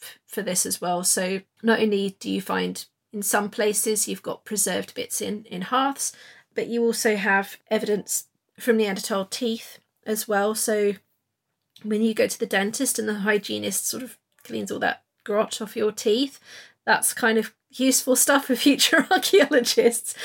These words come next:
They're gonna have trouble in, in future. But yeah, so in, in this calculus, the dental calculus, it's called, um,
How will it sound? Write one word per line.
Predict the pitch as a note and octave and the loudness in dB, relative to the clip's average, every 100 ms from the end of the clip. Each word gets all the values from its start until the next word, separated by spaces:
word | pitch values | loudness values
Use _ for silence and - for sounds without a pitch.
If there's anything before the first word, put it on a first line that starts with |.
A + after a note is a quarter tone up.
| - - - - | -6 -6 -6 -2
They're | C#4 | 2
gonna | A#3+ | 4
have | A#3 | 4
trouble | B3 C4 G#3 | 6 4 6
in, | G3+ G3 | 2 2
in | G#3+ G3+ | -2 -4
future. | A3 - G#3+ G#3 - - - - | -6 -4 -2 -4 -6 -18 -20 2
But | A#3+ - | 2 6
yeah, | C#4 | 4
so | G#3 B3+ | 6 6
in, | - C4+ B3 | 6 4 4
in | C4+ C4+ | 6 6
this | C4+ - - - | 6 2 -4 -12
calculus, | - A#3+ G#3 - - E3+ A3 | 0 2 2 0 0 2 2
the | G#3+ | 2
dental | G#3 G#3 A3 | 0 -2 -4
calculus, | A3 F#3 - F#3+ E3+ - | -4 -4 -4 -6 -4 -4
it's | - | -4
called, | - G3+ G3+ - | -2 -2 -2 -2
um, | G3 G3 G3 | -2 -2 -4